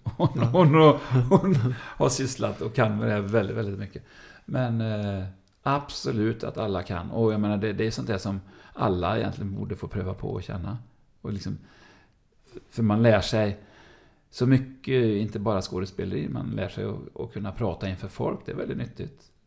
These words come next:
Speaker 1: Titta idag på alla företagsledare, som, många av dem, och, och även politiker som står och stammar och, och,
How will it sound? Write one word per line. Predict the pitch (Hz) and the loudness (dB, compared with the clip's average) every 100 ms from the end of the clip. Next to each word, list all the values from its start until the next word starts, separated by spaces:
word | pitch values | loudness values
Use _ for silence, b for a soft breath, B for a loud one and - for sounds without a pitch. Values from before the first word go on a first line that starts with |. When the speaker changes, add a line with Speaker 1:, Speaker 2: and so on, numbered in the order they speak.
| _ | _
Speaker 1:
Titta | - 117 123 | -12 -6 -4
idag | 120 107 110 | -2 -2 -2
på | |
alla | 113 104 101 | -4 -2 -2
företagsledare, | 120 110 98 98 - 95 101 104 | 0 -2 0 -4 -4 -4 -2 -4
som, | 104 95 | -4 0
många | 113 98 110 | 0 0 0
av | 107 | 0
dem, | 98 95 | 0 0
och, | 98 98 - | -2 -4 -4
och | 113 | -2
även | 104 90 | 0 0
politiker | 107 104 95 - 107 | -2 -2 -4 -6 -4
som | 110 | -4
står | - 98 | -2 -4
och | 92 | -2
stammar | 110 95 90 92 | -2 -2 0 0
och, | 90 78 69 95 | 0 0 -2 0
och, | 101 | 0